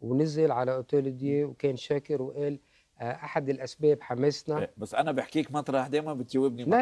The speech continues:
Speaker 1: لا،
Speaker 2: بعرف
Speaker 1: عم
Speaker 2: إنك
Speaker 1: بحكيك.
Speaker 2: مسالم.
Speaker 1: لا، مش مسالم.
Speaker 2: بعرف إنك مسالم.
Speaker 1: مش، مش مسالم.
Speaker 2: بس،
Speaker 1: أنا اللي عم
Speaker 2: بس
Speaker 1: بقول، أنا عم
Speaker 2: إنه،
Speaker 1: بقول لك
Speaker 2: إنه
Speaker 1: لا.
Speaker 2: شو بك-، كيف يبرر إنه شخص مثل النائب
Speaker 1: أنا برأيي خطأ،
Speaker 2: المستقيل سامي
Speaker 1: خطأ،
Speaker 2: جميل،
Speaker 1: خطأ.
Speaker 2: خيي، بطل نايب الزلمة، استقال،
Speaker 1: بدك
Speaker 2: هرب منكم.
Speaker 1: طوني، بدك رأي، بدك رأي؟
Speaker 2: إيه؟
Speaker 1: لا، طوني، أنا ب-، بعد في مشكلة تانية إذا بدك.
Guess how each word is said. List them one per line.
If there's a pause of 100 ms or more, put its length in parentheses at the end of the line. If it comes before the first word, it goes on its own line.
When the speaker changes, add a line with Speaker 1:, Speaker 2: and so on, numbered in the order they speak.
Speaker 1:
لا،
Speaker 2:
بعرف
Speaker 1:
عم
Speaker 2:
إنك
Speaker 1:
بحكيك.
Speaker 2:
مسالم.
Speaker 1:
لا،
مش
مسالم.
Speaker 2:
بعرف
إنك
مسالم.
Speaker 1:
مش،
مش
مسالم.
Speaker 2:
بس،
Speaker 1:
أنا
اللي
عم
Speaker 2:
بس
Speaker 1:
بقول،
أنا
عم
Speaker 2:
إنه،
Speaker 1:
بقول
لك (120)
Speaker 2:
إنه
Speaker 1:
لا.
Speaker 2:
شو
بك-، (140)
كيف
يبرر
إنه
شخص
مثل (420)
النائب
Speaker 1:
أنا
برأيي
خطأ،
Speaker 2:
المستقيل
سامي
Speaker 1:
خطأ،
Speaker 2:
جميل،
Speaker 1:
خطأ.
Speaker 2:
خيي،
بطل
نايب
الزلمة، (360)
استقال،
Speaker 1:
بدك
Speaker 2:
هرب
منكم.
Speaker 1:
طوني،
بدك
رأي،
بدك
رأي؟
Speaker 2:
إيه؟
Speaker 1:
لا،
طوني،
أنا
ب-،
بعد
في
مشكلة
تانية
إذا
بدك.